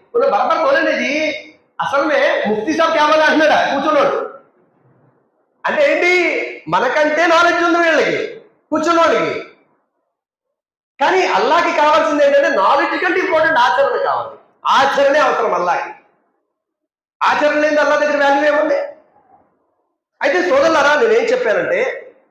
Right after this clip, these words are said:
అల్లా మీద ప్రేమ ముందు ప్రజలకి మనం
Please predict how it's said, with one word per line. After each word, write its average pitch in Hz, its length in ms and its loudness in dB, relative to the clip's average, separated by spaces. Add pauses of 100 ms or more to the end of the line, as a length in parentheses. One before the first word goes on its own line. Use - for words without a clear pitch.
(340)
అల్లా 277 440 2
మీద 320 240 0 (160)
ప్రేమ 233 280 2 (120)
ముందు 277 260 0
ప్రజలకి 262 380 2
మనం 254 220 2